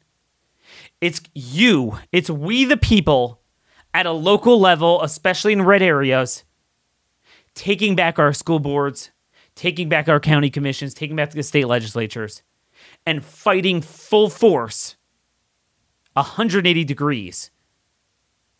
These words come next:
in the opposite direction of the left. It's the people of Pima, Arizona, in the Vail School District. This is from electionwiz dot com.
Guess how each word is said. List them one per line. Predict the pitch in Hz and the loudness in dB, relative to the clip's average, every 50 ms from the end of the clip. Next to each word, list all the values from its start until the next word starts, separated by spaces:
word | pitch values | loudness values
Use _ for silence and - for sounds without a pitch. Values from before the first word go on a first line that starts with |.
| _ _ - | _ _ -10
in | 139 | -6
the | 131 | -2
opposite | 131 147 156 156 147 - 143 117 | -2 -2 -2 -2 -4 -8 -8 -6
direction | 127 123 123 117 117 - - 123 | -4 -2 -2 -2 -2 -4 -10 -10
of | 113 | -8
the | 107 101 | -8 -8
left. | 95 104 101 95 - - - - _ _ _ _ _ _ _ _ _ _ _ _ _ _ - | -8 -8 -8 -8 -12 -20 -20 -20 _ _ _ _ _ _ _ _ _ _ _ _ _ _ -10
It's | 147 143 - | -10 -8 -8
the | 151 | -10
people | - - - 185 160 156 156 139 127 127 - - | -8 -6 -8 -8 -6 -2 -2 -2 -2 -4 -6 -10
of | - 123 - | -12 -12 -12
Pima, | - - 175 170 160 147 | -10 -10 -8 -6 -4 -2
Arizona, | 131 135 139 139 135 120 131 139 135 131 117 104 95 92 _ _ _ _ _ _ - | -2 -2 -2 -2 -2 -4 -4 -4 -4 -4 -4 -6 -8 -10 _ _ _ _ _ _ -12
in | - 135 | -10 -8
the | 127 113 | -8 -6
Vail | 107 131 135 139 135 | -2 0 0 0 0
School | 123 - - 139 135 131 | -4 -6 -8 -8 -8 -8
District. | 123 117 98 - - 107 - _ _ _ _ _ _ _ _ _ _ _ _ _ _ _ _ _ - | -8 -10 -14 -14 -16 -18 -18 _ _ _ _ _ _ _ _ _ _ _ _ _ _ _ _ _ -10
This | - 147 | -10 -8
is | - | -6
from | 156 143 | -6 -6
electionwiz | 131 117 123 139 147 - - 135 127 117 120 117 117 110 | -4 -2 -2 -2 -4 -4 -6 -8 -8 -6 -6 -8 -8 -6
dot | 107 117 107 104 - | -6 -6 -6 -6 -8
com. | 113 135 131 120 107 95 98 98 | -8 -8 -6 -6 -6 -8 -10 -14